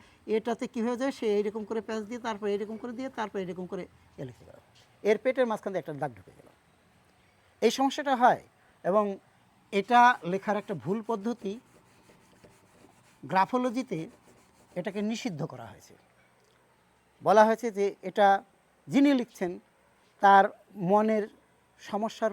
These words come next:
পরিচয়। তো সুতরাং, আহ, লেখার ক্ষেত্রে এটা অনুসরণ করা এমন কিছু কঠিন নয়, ই থেকে আরম্ভ করে। এফ এর ক্ষেত্রে কী হবে? দেখুন, এফ এর, এফ অক্ষরটা হচ্ছে এরকম, এরকম,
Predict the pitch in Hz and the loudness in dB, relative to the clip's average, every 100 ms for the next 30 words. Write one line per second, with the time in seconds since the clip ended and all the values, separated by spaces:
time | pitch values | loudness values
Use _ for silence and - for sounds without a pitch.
0 | 190 139 - - _ _ _ _ _ _ | -4 -10 -12 -20 _ _ _ _ _ _
1 | _ _ _ _ _ _ _ _ _ _ | _ _ _ _ _ _ _ _ _ _
2 | - 214 277 311 285 330 - _ _ _ | -12 -8 0 4 4 2 -8 _ _ _
3 | - 190 190 196 - 151 233 269 269 277 | -4 2 2 2 -4 2 2 4 0 -2
4 | 277 233 233 226 226 220 208 220 214 208 | 0 2 6 6 4 -2 -6 -8 -2 -2
5 | 208 214 202 208 196 208 208 214 202 190 | -2 -6 -8 -8 -6 -8 -8 -8 -6 -6
6 | 175 165 165 170 180 220 _ _ _ - | -2 -4 -4 -6 -8 -10 _ _ _ 2
7 | 277 294 294 285 - 262 254 247 277 240 | 4 4 2 -4 -6 -6 -4 -2 -2 -6
8 | 240 - 240 285 302 320 311 - _ _ | -10 0 2 2 2 0 0 -8 _ _
9 | 247 269 - _ - 190 - 233 269 285 | -4 -4 -4 _ -16 -12 -10 -8 -6 -4
10 | 285 262 294 285 _ _ _ _ - _ | -4 -4 -6 -6 _ _ _ _ -20 _
11 | _ _ 247 269 269 | _ _ -2 0 0